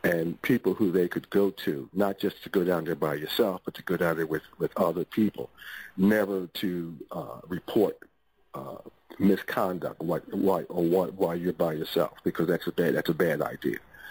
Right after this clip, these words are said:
Take a friend, take a lawyer, which is, which is better, um, and even instances where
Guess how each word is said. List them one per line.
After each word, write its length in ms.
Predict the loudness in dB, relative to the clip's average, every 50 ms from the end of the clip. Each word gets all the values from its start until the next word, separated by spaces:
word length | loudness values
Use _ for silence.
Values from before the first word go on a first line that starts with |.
| -16 -14 -12 -12 -12 -14 -14 -16 -18 -18 -6 0
Take 160 | 0 0 0
a 40 | 0
friend, 580 | 2 2 2 4 4 0 0 0 -2 -4 -6 -2
take 160 | -2 0 2
a 40 | 4
lawyer, 580 | 4 6 6 6 6 4 4 4 2 2 0 -6 _ _ _ _ -4
which 200 | -2 -2 0 0
is, 100 | -4 -4 -2
which 160 | -6 -6 -2 -2
is 100 | -4 -2
better, 440 | 2 2 4 4 4 2 0 -4 -8 _ _ _ _ _ _ _ _ -2
um, 400 | 0 0 0 0 -2 -4 -6 -10 -14 _ _ _ _ -20 -20 -20 -18 -12 -12 -12 -10 _ -2
and 160 | 0 2 2
even 600 | 4 6 6 6 6 4 4 2 2 0 -2 -6 _ _ _ _
instances 640 | 2 2 2 2 2 0 -2 0 2 2 2 2 4
where 460 | 4 4 4 6 4 4 2 2 0